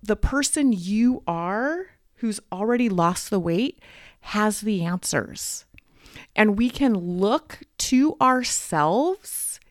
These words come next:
into the future and ask ourselves, "How did we lose the weight?" And our brain will start to solve that problem for us. It will start to figure out the answers, and it will start to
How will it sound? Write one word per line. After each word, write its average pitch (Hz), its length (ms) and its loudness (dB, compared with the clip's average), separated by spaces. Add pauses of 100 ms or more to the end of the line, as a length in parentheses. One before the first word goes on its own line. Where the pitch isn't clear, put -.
(200)
into 262 400 2
the 262 140 2
future 190 640 -6
and 214 240 -2
ask 208 360 -2
ourselves, 302 600 0
"How 190 340 -4
did 233 180 0
we 240 140 0
lose 180 360 -4
the 185 120 -4
weight?" 220 460 -4 (400)
And 202 200 0
our 208 200 2
brain 190 840 0
will 185 240 -6
start - 460 -2
to 220 100 -10
solve 156 400 -4
that 175 240 -6
problem 254 420 0
for 165 220 -4
us. - 180 -6
It - 140 -8
will 196 160 -6
start - 460 -6
to 233 120 -10
figure 190 540 -4
out - 280 -4
the 190 200 -12
answers, 208 720 -4 (400)
and 208 160 -2
it 202 140 -8
will 208 100 -6
start - 540 -4
to 208 220 -4